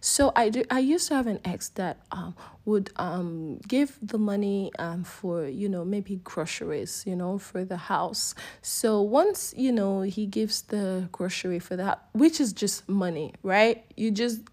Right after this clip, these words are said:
give me in cash or you transfer it. Now, I have to go online to do the groceries, make the list of what we need,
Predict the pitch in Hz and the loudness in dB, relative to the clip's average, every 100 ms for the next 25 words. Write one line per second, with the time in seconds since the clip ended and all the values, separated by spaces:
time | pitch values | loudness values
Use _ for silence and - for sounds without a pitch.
0 | 220 233 220 220 214 202 202 262 269 294 | 0 0 2 2 2 2 0 4 4 4
1 | - - 208 190 185 214 180 - - 139 | 0 -2 0 0 -2 -2 -2 -2 -2 -2
2 | - - - - - - _ 220 214 190 | -2 -6 -12 -14 -20 -20 _ 4 6 6
3 | 156 101 - - - _ _ _ - 277 | 2 -4 -10 -20 -20 _ _ _ 8 8
4 | 359 294 240 220 - 214 170 196 214 208 | 6 8 8 6 2 0 0 0 0 0
5 | - - 262 311 160 160 165 185 - 185 | 2 2 4 4 4 2 2 -2 -2 -2
6 | 196 185 190 - 180 196 - 165 160 190 | 0 0 -2 0 0 0 -4 -2 -2 -2
7 | - - - - 208 254 302 - 254 220 | -6 -16 -20 -4 2 4 2 0 2 2
8 | 247 254 226 202 202 202 196 202 208 160 | 2 0 0 0 2 2 0 -2 -2 -2
9 | 151 180 | -4 -6